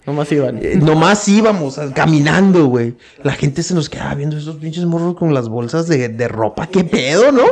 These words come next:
Speaker 1: <laughs>
Speaker 2: Mm, no sé cómo no nos paró un policía, güey. Estamos en Los Ángeles. Y este, entonces, ya le preguntamos a, yo iba acoplado, güey.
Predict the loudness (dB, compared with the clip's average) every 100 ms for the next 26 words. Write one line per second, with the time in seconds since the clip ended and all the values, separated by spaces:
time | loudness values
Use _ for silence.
0 | 0 -8 -12 -10 -10 0 4 4 2 0
1 | -10 -16 _ _ _ 0 0 2 0 0
2 | 0 2 2 0 0 0 2 0 0 0
3 | 2 2 2 -2 -4 -4 -4 -2 -2 -4
4 | -4 -6 -4 -6 -8 -12 -20 -20 -20 _
5 | -4 2 4 2 -2 0 2 2 0 -8
6 | _ _ _ _ _ _ _ _ _ _
7 | _ _ -14 -4 -2 0 0 2 0 0
8 | -2 _ _ _ _ _ -4 0 0 2
9 | 2 2 2 0 2 0 0 0 0 -2
10 | -2 -2 -2 0 2 4 6 6 6 4
11 | 4 -2 -8 _ -6 -2 -2 -2 -2 0
12 | 2 4 4 4 0